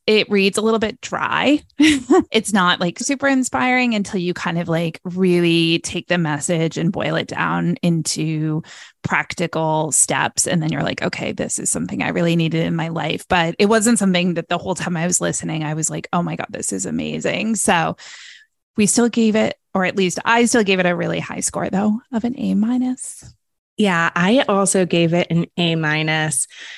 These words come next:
Speaker 2: And the reason that I didn't score it higher is because of what you said. Like, it's kind of dry and it's sort of textbooky, and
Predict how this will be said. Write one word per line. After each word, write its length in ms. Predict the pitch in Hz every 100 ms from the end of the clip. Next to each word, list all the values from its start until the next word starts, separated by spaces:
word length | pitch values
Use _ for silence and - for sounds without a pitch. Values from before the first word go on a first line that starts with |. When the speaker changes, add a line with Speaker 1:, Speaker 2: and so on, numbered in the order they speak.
| - - -
Speaker 2:
And 600 | 190 185 175 175 175 - _ _
the 200 | 196 202
reason 560 | 190 240 240 220 214 202
that 260 | 185 180 -
I 160 | 180 175
didn't 580 | 175 175 170 170 165
score 380 | - - 165 165
it 320 | 156 156 - - -
higher 800 | - - 202 202 180 170 170 160 -
is 280 | 180 170
because 920 | - 180 - - 185 175 165 151 170 - -
of 260 | 165 170 _
what 240 | 185 175 -
you 140 | 160
said. 380 | - 143 - 170
Like, 300 | 175 165 180
it's 280 | 170 - - _ -
kind 320 | - 240 254
of 240 | 269 220 - 180
dry 880 | - 170 165 165 165 165 170 170 170
and 200 | 175 175
it's 260 | 175 185 -
sort 300 | - 220 214
of 260 | 190 - _ -
textbooky, 1300 | - 180 - - - - 226 - 247 254 262 277 277 - - - - - _
and 480 | 233 220 214 208